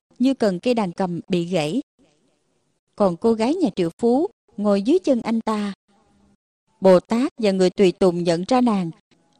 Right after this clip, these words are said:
đi đến nói chuyện với con gái nhà triệu phú qua bài kệ đầu: "Việc này do con nghĩ,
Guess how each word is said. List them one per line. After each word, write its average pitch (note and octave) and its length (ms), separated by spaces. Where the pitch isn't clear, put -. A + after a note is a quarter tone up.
đi B3 220
đến A#3+ 260
nói C4 180
chuyện F3+ 360
với C#4 140
con A#3+ 220
gái A#3 200
nhà G4 260
triệu E3 220
phú A#3 260
qua C4 200
bài G#3+ 240
kệ E3 180
đầu: E3+ 300
"Việc G3+ 300
này G3+ 320
do C#4 140
con C4+ 240
nghĩ, G3 380